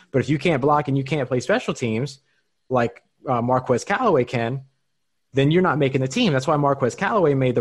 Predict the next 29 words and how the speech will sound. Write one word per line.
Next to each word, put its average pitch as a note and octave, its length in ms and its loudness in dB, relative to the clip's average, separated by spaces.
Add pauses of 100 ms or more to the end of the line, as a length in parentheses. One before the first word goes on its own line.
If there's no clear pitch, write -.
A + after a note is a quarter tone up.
(140)
roster D3+ 360 2
and B2 140 -2
Emmanuel B2 380 -2
Butler C3 420 0
is A2+ 160 -2
out A#2 160 0
there A#2 100 0
looking A2 220 -2
for D#3 120 -6
work, G3 280 -2 (540)
because B2 680 0
one B2 260 0
of C#3 100 2
them C#3+ 120 0
contributes C3 480 0
as A#2 100 -4
a A2+ 40 -2
blocker, A2 340 0
one A2+ 140 0
of A#2 60 -2
them A#2+ 100 -2
contributes A2+ 340 -8
in G#2+ 80 -10
special D#3+ 260 -4
teams, B2+ 220 -2
does G2+ 180 -4
the - 80 -4
dirty D3+ 120 2
work. A#2 260 0